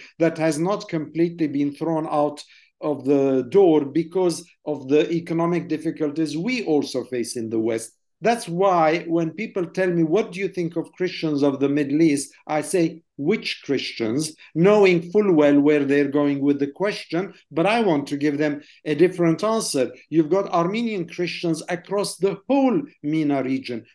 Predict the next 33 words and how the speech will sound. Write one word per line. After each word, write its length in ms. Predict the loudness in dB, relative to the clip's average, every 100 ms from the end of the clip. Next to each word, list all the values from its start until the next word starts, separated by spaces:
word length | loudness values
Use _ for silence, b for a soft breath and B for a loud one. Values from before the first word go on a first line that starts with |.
| _
Where 280 | 2 4
did 220 | 2 -4 0
they 180 | -2
originate 680 | 0 0 -2 -4 -6 -6 -6
from? 220 | -6 -8 -8 B
Most 460 | 2 6 6 4 2
of 240 | 2 4
them 320 | 2 2 0 -8 b -20 -6
fled 380 | 4 4 4 0
the 520 | 4 6 6 4 0 _ -2
genocide 1080 | 2 4 2 2 2 4 4 0 -4 -4 -2
during 400 | 4 4 4 0
Ottoman 600 | -2 -2 -2 -2 -2 -8 _ -8
times 480 | -2 0 2 0 -2
in 320 | -6 -2 0
World 260 | 4 4 4
War 260 | 2 2
One. 340 | 2 0 -4 -6 b b
If 240 | -6 -6 -2
you 120 | -4
take 380 | 0 0 0 0
the 240 | 2 2
other 500 | 4 2 0 -2 -10 _
Christians 760 | -4 -4 -4 -2 -2 -2 -6 _
that 200 | -4 -4 -2
are 220 | -2 -2
in 180 | -2 0
the 140 | 0
region, 460 | 0 -4 -6 -8 -8 b _
everyone 880 | -2 -2 -2 -4 -2 -2 -2 -6 -8
has 220 | -2 0
a 80 | 0
story. 680 | -2 -2 2 2 0 -4